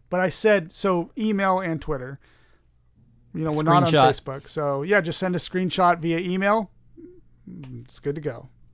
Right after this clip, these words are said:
Speaker 2: Sounds good. Uh, so for the two-minute mode, third place, believe it or not, yours
Speaker 1: It's me.
Speaker 2: Your, your, I was gonna say your tru-, I mean, yours truly would mean me. Uh, Eric.
Speaker 1: It's me.
Speaker 2: At the Project. It's a me, Eric.
Speaker 1: It's a me.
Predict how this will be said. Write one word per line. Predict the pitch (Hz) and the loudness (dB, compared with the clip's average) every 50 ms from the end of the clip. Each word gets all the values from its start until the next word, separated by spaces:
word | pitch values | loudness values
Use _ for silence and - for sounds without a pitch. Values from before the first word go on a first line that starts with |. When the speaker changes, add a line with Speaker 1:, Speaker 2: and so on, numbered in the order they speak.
| - - - - | -20 -20 -20 -18
Speaker 2:
Sounds | - 120 110 110 110 - | -12 -10 -10 -8 -8 -6
good. | - 160 165 135 - - - - - - - - - - - - _ - | -4 -2 -2 -2 -4 -10 -20 -20 -20 -20 -20 -20 -20 -20 -20 -20 _ -2
Uh, | - 139 143 139 139 135 131 123 | 2 2 4 4 4 4 2 2
so | - - 127 | 2 2 2
for | - 190 | 2 2
the | 170 160 | -2 0
two-minute | - - 233 247 226 220 214 | 2 2 4 4 4 2 2
mode, | 208 214 202 185 170 160 | 2 2 4 4 2 2
third | - 208 220 208 185 170 | 2 4 4 4 4 2
place, | - 185 202 208 180 135 123 127 - - - - - - - - - - - | 0 0 2 2 4 2 2 -2 -4 -8 -14 -16 -18 -20 -20 -20 -20 -10 -6
believe | - 147 147 185 247 254 | -2 0 0 2 2 2
it | 233 | 2
or | 202 185 | 4 4
not, | 170 170 180 190 170 151 143 135 - | 4 6 8 8 8 6 4 2 2
yours | 170 180 180 175 175 165 - - - - - - - | 2 4 4 4 2 0 -4 -8 -14 -18 -20 -14 -12
Speaker 1:
It's | 202 180 - 247 | -10 -10 -6 -4
me. | 370 392 415 403 349 208 160 - - - | -2 0 0 0 0 -2 -4 -6 -10 -8
Speaker 2:
Your, | - 170 180 185 170 - | -2 2 2 2 4 2
your, | - 185 175 180 175 170 175 175 | 2 4 6 6 6 6 4 2
I | 147 | 2
was | 147 156 143 - | 2 2 2 2
gonna | - 160 | 0 0
say | - 156 | 0 0
your | 131 135 131 | 0 0 -2
tru-, | - - - 151 | -4 -6 -4 -2
I | 147 143 | 0 0
mean, | 139 135 131 135 - - | 0 -2 -4 -6 -6 -6
yours | - 165 143 | -4 -4 -4
truly | - - 214 196 165 151 | -2 0 0 2 4 4
would | 139 131 123 | 2 2 2
mean | 131 127 123 123 | 0 0 0 0
me. | 135 139 123 113 117 - _ _ - _ _ _ _ _ - - _ _ _ - | 0 0 0 -2 -4 -6 _ _ -20 _ _ _ _ _ -20 -20 _ _ _ -2
Uh, | - 131 131 131 120 123 - - | 0 2 2 2 2 0 0 4
Eric. | 170 214 269 226 139 - - - - - - | 6 8 8 6 6 2 -6 -12 -14 -8 -2
Speaker 1:
It's | - 311 330 349 | 0 0 0 0
me. | 359 392 392 381 349 302 208 170 | -2 -4 -2 -2 -2 -2 2 6
Speaker 2:
At | 180 202 202 - - 139 131 | 8 8 8 6 2 0 2
the | 208 214 | 2 2
Project. | - - 247 277 226 185 151 131 123 120 - - | 4 4 4 6 6 4 4 2 -2 -2 -2 -4
It's | 320 - | -2 0
a | - 440 | 0 2
me, | 415 440 427 381 302 226 190 170 | 4 4 4 4 4 4 6 6
Eric. | 165 - - 403 403 330 269 233 190 170 165 131 123 - | 4 4 4 4 6 6 6 6 6 4 4 2 0 -2
Speaker 1:
It's | 247 - - 285 311 - - | -6 -4 -2 -4 0 2 4
a | 466 440 466 494 523 508 | 4 6 8 8 8 8
me. | 370 320 277 233 175 | 8 4 0 -2 -4